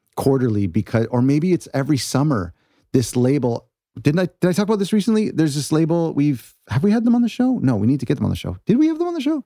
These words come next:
I can't remember. Anyway, um, there was this label that releases this great dance compilation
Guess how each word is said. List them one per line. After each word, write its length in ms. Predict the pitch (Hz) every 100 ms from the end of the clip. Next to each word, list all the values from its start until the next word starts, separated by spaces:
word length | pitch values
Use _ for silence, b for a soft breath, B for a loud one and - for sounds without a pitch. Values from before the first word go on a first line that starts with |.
| -
I 60 |
can't 140 | 120 131
remember. 240 | 131 110 b b -
Anyway, 300 | 143 117 - b b b b -
um, 400 | 131 127 120 120 _ _
there 220 | - - 135
was 120 | 120
this 160 | 131
label 420 | 180 220 165 165 - _ _ _
that 460 | 110 139 135 127 - _ _ -
releases 500 | 135 135 131 143 117
this 160 | 139
great 380 | - 131 127 131 _ _ -
dance 280 | 143 165 -
compilation 880 | - 143 139 143 139 - 139 139